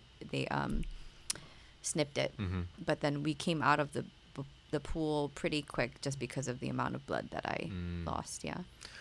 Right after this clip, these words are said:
Speaker 2: So, don't, actually, I don't know what happened with Kaylin's birth. I don't recall. But with Aisley's, I
Speaker 1: Mm-hmm.
Speaker 2: remember Shirley gave birth to the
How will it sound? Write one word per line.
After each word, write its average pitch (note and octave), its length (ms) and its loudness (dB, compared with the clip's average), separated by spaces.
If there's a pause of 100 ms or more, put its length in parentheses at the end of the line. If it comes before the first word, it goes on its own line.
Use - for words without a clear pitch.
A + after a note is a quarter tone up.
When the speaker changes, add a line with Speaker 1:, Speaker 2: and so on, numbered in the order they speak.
(140)
Speaker 2:
So, C#3+ 480 6 (540)
don't, C#3 220 8 (2000)
actually, D3 300 4
I A#2+ 80 6
don't E3+ 140 0
know E3 120 4
what C3 140 6
happened B2 220 0
with F2 120 -2
Kaylin's F#2+ 440 0
birth. D#2+ 360 -6
I F2+ 60 -2
don't F2+ 140 -4
recall. F2 340 0
But F2+ 140 2
with F2+ 120 0 (140)
Aisley's, F2+ 720 2
I - 20 0
Speaker 1:
Mm-hmm. G#2 240 4
Speaker 2:
remember B2+ 600 8 (260)
Shirley A2 440 2
gave F#2 300 2 (300)
birth G2 400 2
to G2+ 180 -2
the F2+ 140 -8